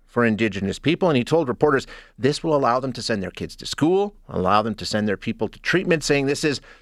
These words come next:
this is the way forward. So, joining us now to talk about their involvement and their thoughts on this, we have Ron Quintel, who is president of the Fort McKay Métis.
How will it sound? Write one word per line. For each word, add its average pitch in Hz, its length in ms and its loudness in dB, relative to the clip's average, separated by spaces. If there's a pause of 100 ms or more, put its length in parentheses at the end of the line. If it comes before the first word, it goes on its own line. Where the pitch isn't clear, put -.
this 156 280 0
is 165 180 -2
the 143 100 2
way 131 360 0 (100)
forward. 107 560 -2
So, 117 300 2
joining 170 280 2
us 156 140 -2
now 143 140 2
to 120 60 -2
talk 131 280 2
about 113 260 2 (300)
their 147 260 4
involvement 139 560 0
and 123 220 0
their 180 180 0
thoughts 123 300 0
on 113 120 0
this, 120 180 -4
we 139 80 -2
have 117 180 0 (220)
Ron 165 260 2
Quintel, 165 400 2
who 107 80 2
is 104 80 -4
president 139 540 0
of 120 180 2
the 117 80 0
Fort 151 320 0
McKay 131 460 2
Métis. 165 580 0